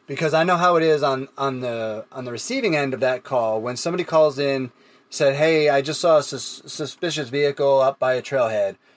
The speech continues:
or "There's a, a van parked behind a building." So the officer has an obligation to go and respond to that call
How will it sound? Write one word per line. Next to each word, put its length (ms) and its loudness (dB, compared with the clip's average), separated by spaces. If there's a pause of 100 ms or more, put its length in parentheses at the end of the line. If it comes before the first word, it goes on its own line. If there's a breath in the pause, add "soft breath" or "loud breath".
(140 soft breath)
or 140 0
"There's 220 2
a, 160 -6 (340)
a 100 -4
van 340 -2
parked 400 0
behind 420 0
a 60 -2
building." 500 0 (1400 soft breath)
So 200 -2
the 320 0
officer 300 0
has 180 2
an 60 -4
obligation 640 0
to 80 -14
go 520 0
and 140 -8
respond 420 -2
to 60 -4
that 240 0
call 500 -2